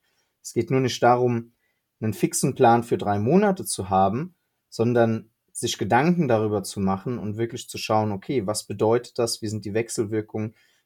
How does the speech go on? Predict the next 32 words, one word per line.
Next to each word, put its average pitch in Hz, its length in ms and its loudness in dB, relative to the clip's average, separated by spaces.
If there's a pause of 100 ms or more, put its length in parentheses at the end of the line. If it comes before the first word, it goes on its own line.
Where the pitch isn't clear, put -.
(120)
Ähm, 107 400 -2 (360)
was 107 460 0
ist 123 200 -8
überhaupt 110 420 -2
möglich?“ 113 580 -4
Und 101 280 -8 (640)
den 113 140 0
Plan 127 340 4
kann 123 180 0
man 117 220 0
immer 156 280 -2
wieder 113 200 0
und 107 120 -2
muss 185 180 -2
man 151 160 2
auch 95 160 -6
immer 104 280 -2
wieder 98 240 -2
anpassen 98 600 -6
und 110 120 -6
nicht 123 260 -6 (120)
dran 104 200 -6
festhalten, 98 600 -4
aber 98 200 -4
man 101 200 -4
muss 123 120 -8
sich - 160 -10
halt 107 120 -10
Gedanken 104 460 -4
darum 87 360 -6
machen. 85 360 -8
Und, 98 260 -8